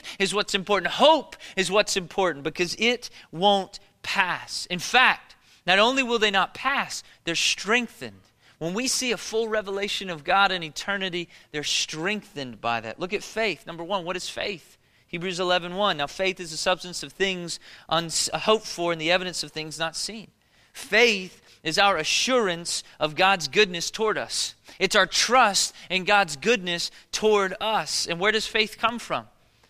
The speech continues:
Faith is not wishful thinking. Faith is not something we just make up. It's based in something. It's not baseless. It's anchored in something. What's it anchored in? It's anchored in, in God. It's anchored in His Word.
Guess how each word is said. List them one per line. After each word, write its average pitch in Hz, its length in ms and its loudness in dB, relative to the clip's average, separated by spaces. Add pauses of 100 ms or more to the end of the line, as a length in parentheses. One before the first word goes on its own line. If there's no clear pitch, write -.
Faith 202 360 2
is 175 140 -6
not 202 200 2
wishful 185 340 -4
thinking. 214 500 -4 (160)
Faith 190 300 0
is 156 100 -6
not 185 160 0
something 196 240 -4
we 175 60 -4
just 151 180 -8
make 147 300 -4
up. 190 300 0 (280)
It's 143 160 -8
based 196 400 2
in 156 80 -12
something. 143 300 -4
It's 139 100 -4
not 202 220 2
baseless. 196 640 2 (160)
It's - 200 -2
anchored 214 380 2
in 151 120 -6
something. 131 420 -4
What's 202 220 0
it 220 80 4
anchored 220 340 0
in? 113 220 -8
It's - 160 -8
anchored 208 280 -2
in, 202 200 -4
in 175 160 -8
God. 208 300 2 (260)
It's 160 180 0
anchored 214 280 2
in 214 80 4
His 165 160 -2
Word. 196 480 4